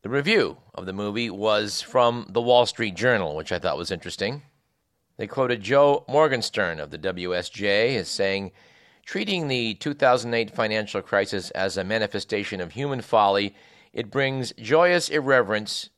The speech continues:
to its mission of ginning up a true story about four eccentric investors who bet against the bubble,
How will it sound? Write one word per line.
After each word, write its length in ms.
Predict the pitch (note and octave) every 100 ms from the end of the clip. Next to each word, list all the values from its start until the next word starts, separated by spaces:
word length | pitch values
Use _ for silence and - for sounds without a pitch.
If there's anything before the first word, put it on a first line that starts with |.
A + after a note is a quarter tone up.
| -
to 100 | C3
its 160 | -
mission 420 | B2+ A#2 - F#2+ F#2+
of 180 | F#2+
ginning 340 | F#2 A#2 A2 G#2+
up 240 | G2 F#2+ -
a 80 | F#2
true 240 | - C#3+
story 460 | - A#2+ G2 F2+ F2
about 260 | F2+ F2
four 340 | - B2+ B2 -
eccentric 540 | F#2 - C#3 D3 E3
investors 640 | D#3+ A2+ G2+ - F#2 - - - - -
who 140 | G2
bet 220 | D2+ C3
against 340 | D3+ C3 C#3+ -
the 80 | G#2
bubble, 420 | G#2+ G2+ G#2